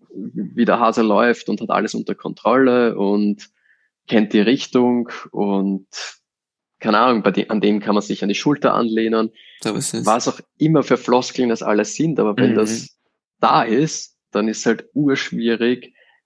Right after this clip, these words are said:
Speaker 1: auch mal sich zu öffnen und zu sagen, wenn's einem nicht gut geht.
Speaker 2: Mhm, glaub ich auch.
Speaker 1: Hm.
Speaker 2: Ja, spannend.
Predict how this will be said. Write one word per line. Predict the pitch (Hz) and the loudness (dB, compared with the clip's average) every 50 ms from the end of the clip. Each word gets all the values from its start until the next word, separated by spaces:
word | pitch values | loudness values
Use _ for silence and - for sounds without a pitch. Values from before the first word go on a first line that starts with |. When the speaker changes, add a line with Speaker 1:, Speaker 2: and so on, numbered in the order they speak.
| _ _ - | _ _ 0
Speaker 1:
auch | 110 113 110 - | 2 2 2 2
mal | - 113 117 117 120 120 127 127 - - | 2 4 4 6 6 4 4 2 0 -4
sich | - - - 117 - - | -10 -6 -6 -6 -6 -4
zu | - - | -4 0
öffnen | 92 101 98 95 - - 107 104 107 120 | 2 2 2 2 0 -2 0 0 0 0
und | - 107 101 | -2 -4 -6
zu | - - 113 | -6 -8 -8
sagen, | - - 92 101 101 98 - 107 | -2 0 0 0 0 0 0 0
wenn's | 104 104 104 104 | 2 2 2 2
einem | 113 117 120 123 127 | 0 0 0 2 2
nicht | 170 226 220 - - | 2 0 0 -4 -8
gut | - - - - - _ | -8 -8 -8 -8 -10 _
geht. | 117 113 - - - _ - _ | -8 -8 -8 -10 -14 _ -8 _
Speaker 2:
Mhm, | 110 110 107 104 101 104 117 131 139 _ - - | -2 -2 -2 -2 -4 -6 -8 -12 -14 _ -20 -16
glaub | - - 117 117 120 | -10 -10 -8 -8 -8
ich | 117 - - | -10 -8 -8
auch. | - 117 120 123 - _ _ _ _ _ _ _ _ _ _ _ _ _ _ _ _ _ _ _ _ _ _ _ _ _ _ _ _ _ _ _ _ _ _ _ _ _ _ _ _ _ _ _ _ _ _ _ _ _ _ _ _ _ - - | -6 -6 -8 -10 -14 _ _ _ _ _ _ _ _ _ _ _ _ _ _ _ _ _ _ _ _ _ _ _ _ _ _ _ _ _ _ _ _ _ _ _ _ _ _ _ _ _ _ _ _ _ _ _ _ _ _ _ _ _ -20 -8
Speaker 1:
Hm. | - 104 95 - _ _ _ _ _ _ _ _ _ _ _ _ _ _ _ _ _ _ _ _ _ _ _ - | -6 -6 -6 -6 _ _ _ _ _ _ _ _ _ _ _ _ _ _ _ _ _ _ _ _ _ _ _ -2
Speaker 2:
Ja, | - 117 123 139 135 113 | 0 2 4 4 2 2
spannend. | 107 - - 113 117 123 113 120 131 - | 0 -2 -2 -2 0 0 -2 -4 -6 -10